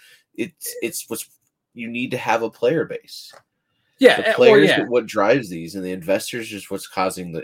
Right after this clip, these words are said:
Speaker 2: But
Speaker 1: issue.
Speaker 2: that's the, the other problem, too, though, is as a small T C G, if you have all these people approaching it from an investment and they're buying up a ton of stock,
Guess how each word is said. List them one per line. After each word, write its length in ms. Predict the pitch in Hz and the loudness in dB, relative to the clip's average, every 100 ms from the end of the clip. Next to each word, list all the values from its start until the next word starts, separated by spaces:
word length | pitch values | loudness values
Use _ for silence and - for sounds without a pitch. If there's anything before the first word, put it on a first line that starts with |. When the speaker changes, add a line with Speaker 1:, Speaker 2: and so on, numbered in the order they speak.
| - | -4
Speaker 2:
But 120 | 208 | -4
Speaker 1:
issue. 180 | - - - _ | -4 -16 -20 _
Speaker 2:
that's 280 | 175 233 - | 4 4 4
the, 180 | 185 165 | 0 2
the 100 | 165 | 2
other 140 | 170 139 | 0 0
problem, 420 | - 196 160 135 | 2 2 2 -2
too, 200 | - 196 | -4 -2
though, 220 | 147 123 | 0 0
is 240 | 120 110 - 123 | -4 -10 -8 -2
as 200 | 131 113 | -2 -2
a 60 | |
small 300 | - 143 135 | -6 -2 -2
T 140 | 143 127 | -4 -6
C 160 | 117 | -8
G, 260 | 101 147 135 | -4 -2 -2
if 120 | - | -2
you 100 | 123 | -6
have 140 | 131 120 | -4 -2
all 80 | |
these 160 | 117 110 | -4 -4
people 240 | 131 120 | -8 -8
approaching 400 | 98 123 117 120 | -6 -6 -8 -8
it 80 | 110 | -10
from 140 | 117 107 | -10 -8
an 60 | 98 | -10
investment 560 | 92 117 - 101 101 113 | -6 -6 -6 -12 -12 -8
and 120 | 113 | -6
they're 100 | 110 | -4
buying 320 | 113 113 104 | -2 -2 -2
up 100 | 104 | -6
a 60 | 98 | -8
ton 180 | 113 98 | -10 -10
of 60 | |
stock, 420 | - 117 107 92 | -6 -2 -2 -4